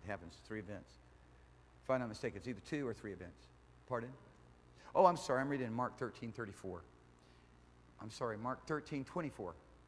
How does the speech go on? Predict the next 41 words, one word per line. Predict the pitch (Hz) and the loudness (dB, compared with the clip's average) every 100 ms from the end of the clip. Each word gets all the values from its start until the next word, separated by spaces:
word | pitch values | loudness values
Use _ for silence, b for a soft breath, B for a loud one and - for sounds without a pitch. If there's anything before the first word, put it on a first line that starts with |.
| B B B B - | B B B B 2
"And | 156 170 | 4 6
after | 190 226 175 | 2 2 0
those | 170 156 | 2 2
days, | 120 147 131 127 117 - | 4 4 4 2 -2 0
and, | 120 - | 0 -2
and | 95 - 127 135 | -6 -2 2 2
in, | 180 - | 2 2
but | 123 139 | 4 4
in | 196 | 2
those | 190 | 2
days | 143 135 127 - | 4 4 2 4
after | 160 202 - 175 | 6 6 4 4
that | 151 151 - | 6 6 6
tribulation, | - 143 139 127 120 107 104 - B B - | 0 2 4 4 2 -2 -4 -8 B B -2
the | 117 | -2
sun | - 165 175 | 4 4 4
shall | 185 | 2
be | 180 | 4
dark | 151 131 123 | 8 6 8
and | 123 | 4
the | 123 | 4
moon | 139 165 | 2 2
shall | 165 160 143 143 B B | 0 2 2 0 B B
not | 135 143 127 | 4 4 6
give | 143 127 | 2 2
her | 131 | 2
light." | 117 90 - - - - - - | 0 -2 -8 -18 -20 -20 -18 0
Wow, | 113 135 170 104 - - - - | 8 10 10 8 0 -10 -12 -2
that's | 127 - | -2 0
pretty | 233 214 | -2 2
radical, | 139 127 131 175 | 4 4 2 -2
isn't | 196 160 | 0 -2
it? | 113 - - - - - B B - | -4 -8 -18 -20 -20 -20 B B 0
That's | 139 202 | 2 2
more | 95 190 | 0 0
than | 165 | 0
a | 135 | 0
blood | 131 240 254 | 6 6 6
moon. | 185 123 90 - - - - - - - | 0 -2 -6 -14 -16 -14 -18 -12 -12 -8
No | 131 151 180 180 | 0 6 6 6
light. | 170 151 135 87 | 4 0 -2 -6